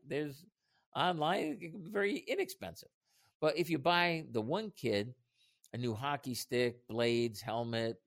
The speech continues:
pads, et cetera, do you give X thousand dollars to the other one? Well, it'd be equal, but it's not fair. They have different interests. Okay,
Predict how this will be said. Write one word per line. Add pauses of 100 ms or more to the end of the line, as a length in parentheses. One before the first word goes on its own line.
(100)
pads,
et
cetera, (560)
do
you
give
X
thousand
dollars
to
the
other
one? (1300)
Well,
it'd
be
equal,
but
it's
not
fair.
They
have
different
interests. (680)
Okay,